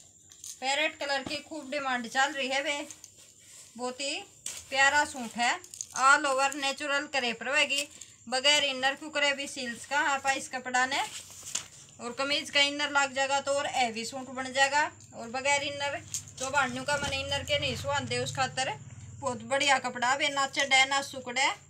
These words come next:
कुछ नहीं बिगड़ता इसका, यूं का यूं कपड़ा रहेगा।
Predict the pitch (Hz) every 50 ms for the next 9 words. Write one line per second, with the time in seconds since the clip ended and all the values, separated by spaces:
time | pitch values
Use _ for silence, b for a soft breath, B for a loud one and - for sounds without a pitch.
0 | - - - - - 311 320 - - 320 294 269 254 254 254 262 247 - 262 262
1 | 262 254 - - 269 285 330 B B B B B B B - 269 277 285 285 294
2 | 294 285 277 269 262 262 247 247 233 226 226 226 240 277 311 302 302 294